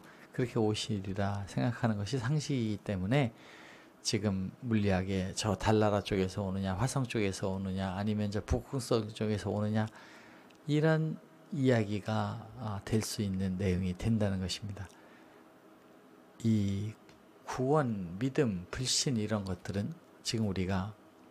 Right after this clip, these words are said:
아, 정말 오픈해서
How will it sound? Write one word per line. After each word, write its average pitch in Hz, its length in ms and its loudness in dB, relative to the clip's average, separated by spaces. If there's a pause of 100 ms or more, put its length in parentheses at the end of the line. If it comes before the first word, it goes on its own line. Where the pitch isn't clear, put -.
(1160)
아, 90 580 -6 (1400)
정말 151 640 2 (340)
오픈해서 113 840 4